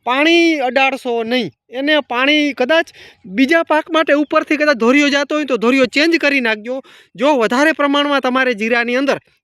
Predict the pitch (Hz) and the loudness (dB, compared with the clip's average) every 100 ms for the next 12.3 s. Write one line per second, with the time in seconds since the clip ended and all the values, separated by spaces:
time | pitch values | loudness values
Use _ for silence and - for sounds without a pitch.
0 | _ 262 - 277 285 262 233 233 226 202 | _ -8 -2 0 0 -2 -2 0 0 0
1 | - 262 196 196 285 311 254 - 269 254 | -2 -2 -2 0 0 0 -2 -2 -2 0
2 | 294 202 - _ - 202 277 339 330 302 | 0 -2 -4 _ -20 -6 -2 0 0 -2
3 | 285 - 262 262 262 262 302 254 240 - | -4 -6 -4 0 2 2 2 2 0 -8
4 | - - 240 214 233 247 269 269 269 285 | -20 -12 -8 -2 -2 -2 -4 -4 -4 -2
5 | 277 285 294 269 233 285 294 254 240 214 | -2 -2 -2 -2 -2 0 0 0 0 0
6 | 220 226 262 294 233 220 - 262 277 208 | -2 0 2 2 2 -2 -2 0 0 0
7 | 294 330 339 311 277 277 277 247 185 - | 2 2 2 0 0 0 0 0 -2 -8
8 | 127 _ _ - _ - 254 330 294 294 | -20 _ _ -20 _ -6 0 2 2 2
9 | 294 294 254 247 285 262 277 - 269 262 | 2 0 -2 -2 0 0 -2 -4 -6 -4
10 | 247 262 294 285 247 285 254 254 262 262 | -4 0 0 2 0 0 0 0 0 0
11 | 254 247 202 208 254 302 285 262 262 233 | 0 0 0 0 2 2 0 2 2 0
12 | 233 - 247 | -4 -4 -8